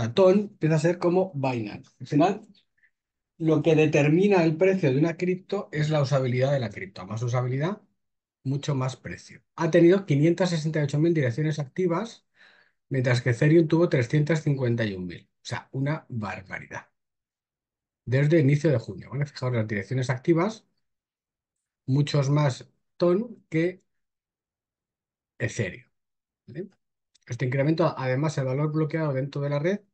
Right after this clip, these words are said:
ya está en quinientos millones. Este es de Fiyama, este es el valor bloqueado ahora mismo, cuatrocientos setenta y seis millones, que prácticamente no tenía nada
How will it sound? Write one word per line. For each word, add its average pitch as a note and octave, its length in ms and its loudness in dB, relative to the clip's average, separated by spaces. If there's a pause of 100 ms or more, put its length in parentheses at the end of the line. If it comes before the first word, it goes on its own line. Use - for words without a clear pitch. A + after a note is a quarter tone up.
(140)
ya C#3 220 -6
está D3 240 -4
en D3+ 120 -4
quinientos B2+ 360 -4
millones. F2 480 -10 (120)
Este F3 260 -2
es A#2 60 -2
de B2+ 100 -2
Fiyama, E3 640 -2
este C#3 220 -4
es B2+ 40 0
el B2+ 100 0
valor A#2 280 -2
bloqueado A#2+ 320 -4
ahora A#2+ 120 -4
mismo, C#3 360 -2 (520)
cuatrocientos A#2+ 580 -2
setenta B2 340 -2
y A#2 40 2
seis C3+ 280 -2
millones, D3 680 0
que - 120 -6
prácticamente C3+ 720 -2
no A#2 180 -2
tenía B2+ 280 0
nada C3+ 420 -2